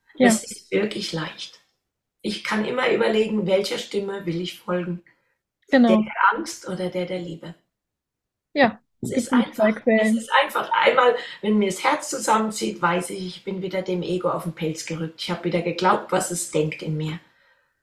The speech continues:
Speaker 1: Mhm.
Speaker 2: Und wenn ich auf, wenn mir mein Herz aufgeht und es wird weich und leicht, dann weiß ich, ah, das ist die Wahrheit. Ja, die
Speaker 1: Ja.
Speaker 2: Wahrheit fühlt sich leicht an.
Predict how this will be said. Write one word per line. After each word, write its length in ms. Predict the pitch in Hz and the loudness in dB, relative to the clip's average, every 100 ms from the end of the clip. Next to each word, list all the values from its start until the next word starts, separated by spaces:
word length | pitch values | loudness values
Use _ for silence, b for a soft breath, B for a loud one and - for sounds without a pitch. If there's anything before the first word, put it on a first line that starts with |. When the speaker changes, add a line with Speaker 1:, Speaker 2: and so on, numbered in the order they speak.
| - | 6
Speaker 1:
Mhm. 140 | 240 | 8
Speaker 2:
Und 160 | 214 226 | 10 8
wenn 140 | 208 202 | 4 0
ich 200 | - - | 0 4
auf, 320 | 196 - - | 4 2 0
wenn 180 | 196 185 | 0 4
mir 160 | 180 | 4
mein 200 | 170 170 | 4 2
Herz 400 | 170 214 226 - | 2 2 0 -4
aufgeht 420 | 202 - - 190 | -6 -6 -8 -8
und 60 | 185 | -6
es 140 | 175 185 | -6 -4
wird 200 | 175 160 | -6 -4
weich 380 | 190 214 220 175 | -4 -4 -4 -4
und 80 | |
leicht, 400 | 180 185 202 - 165 | -2 -2 -2 -4 -6
dann 120 | 170 | -2
weiß 260 | 175 180 | -2 -2
ich, 180 | 175 - | -6 -6
ah, 400 | 170 180 180 175 B B B B B B B B B _ | -4 -2 -2 -4 B B B B B B B B B _
das 280 | - 175 - | 2 2 2
ist 180 | - - | -4 -6
die 120 | - | -6
Wahrheit. 580 | - - - - - - - _ _ _ _ _ _ _ _ - | -2 -2 -4 -8 -12 -12 -16 _ _ _ _ _ _ _ _ -10
Ja, 120 | 180 | -6
die 140 | 180 170 | -2 2
Speaker 1:
Ja. 0 | |
Speaker 2:
Wahrheit 340 | 277 294 226 | 4 6 2
fühlt 240 | - 466 - | 0 -6 -4
sich 300 | 226 214 - | -6 -6 -2
leicht 480 | 180 196 220 - - | -2 -2 -4 -8 -8
an. 300 | 160 180 | -8 -10